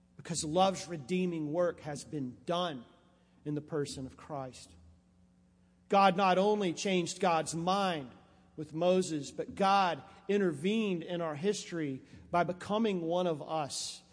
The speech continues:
through the person of Christ. God showed us in the person of Christ definitively that God is merciful,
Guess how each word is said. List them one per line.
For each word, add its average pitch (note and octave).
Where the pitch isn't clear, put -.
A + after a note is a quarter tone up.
through D#3
the C#3
person F3+
of -
Christ. D3+
God F#3+
showed A#3
us F#3+
in F3
the F3
person F3+
of D#3+
Christ D#3+
definitively G3
that E3
God G3+
is D#3+
merciful, E3+